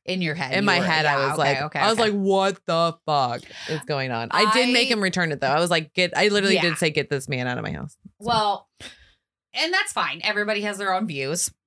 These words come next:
Speaker 2: Yeah.
Speaker 1: That's fine.
Speaker 2: Yeah.
Speaker 1: But if you know your wife is not into a big fan of
Speaker 2: Mm-hmm.
Speaker 1: something,
Speaker 2: Yeah.
Speaker 1: why would it be considered funny if you bought that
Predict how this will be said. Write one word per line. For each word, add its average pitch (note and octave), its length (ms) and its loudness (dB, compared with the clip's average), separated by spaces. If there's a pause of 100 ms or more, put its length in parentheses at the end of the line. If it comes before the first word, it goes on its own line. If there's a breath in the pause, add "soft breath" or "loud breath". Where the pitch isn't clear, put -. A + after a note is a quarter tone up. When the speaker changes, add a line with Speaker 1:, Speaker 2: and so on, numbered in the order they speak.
(160)
Speaker 2:
Yeah. A3+ 160 2
Speaker 1:
That's - 140 -2
fine. D3+ 420 -4
Speaker 2:
Yeah. C4 240 2 (180)
Speaker 1:
But A#3 380 0 (260)
if B3 180 -4
you F4+ 320 -4
know D4+ 380 0
your A#3 300 -2
wife F3+ 600 -2
is D#3+ 240 -2
not E3 440 0
into E3+ 800 -2
a E3 80 0
big F#3+ 220 -2
fan C3 680 -4 (160)
of F#3+ 140 2
Speaker 2:
Mm-hmm. D#3+ 200 4
Speaker 1:
something, D3 560 -4
Speaker 2:
Yeah. E3+ 200 0 (640 loud breath)
Speaker 1:
why F#3 880 0 (480)
would F3 200 0
it F3+ 180 0
be F#3 120 -4
considered E3+ 580 -2
funny C3 480 -4 (960)
if G3+ 200 0
you G#3+ 140 -2
bought G#3+ 320 0
that C3+ 340 -2